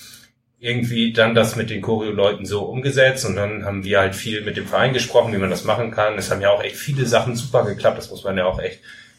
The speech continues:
super sagen, dass die Banden auch alle schwarz waren, also nicht nur, dass die Fans die Zäune mit schwarzem Stoff abgehängt haben, sondern eben, dass auch keine Werbung zu sehen war in dem Moment, dass das auch alles schwarz war.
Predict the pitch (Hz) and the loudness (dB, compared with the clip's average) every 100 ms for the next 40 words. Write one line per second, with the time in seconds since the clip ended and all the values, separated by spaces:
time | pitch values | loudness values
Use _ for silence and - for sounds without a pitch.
0 | _ _ _ _ - - - 98 101 110 | _ _ _ _ -20 -16 -2 2 6 6
1 | 110 92 - 98 - - - 113 117 117 | 6 0 -2 0 2 4 2 -2 0 -2
2 | 117 117 113 - 110 110 - 113 113 113 | 0 2 2 4 4 2 4 2 2 0
3 | 92 98 95 104 98 95 - 95 - 101 | -2 -2 -4 -4 -6 -6 -8 -8 -2 -2
4 | 104 - 95 95 - 113 117 113 107 95 | -4 -10 -14 -8 0 0 0 -4 -6 -8
5 | - - - 104 101 - 98 92 139 - | -14 -18 -6 0 0 -2 -6 2 4 4
6 | 104 - 120 127 135 120 123 117 101 101 | -2 -2 0 0 2 2 2 -2 -4 -6
7 | - - - - 95 90 95 - 107 98 | -10 -20 -20 -12 -4 -2 -4 0 0 2
8 | 104 120 123 120 113 120 113 113 113 110 | 2 2 -2 -6 -6 -4 -2 -2 -4 -8
9 | 110 110 113 104 - 98 - - - 104 | -2 0 0 -6 -6 -6 -6 -6 -6 -6
10 | 95 - 98 104 - 98 | -6 0 2 2 2 2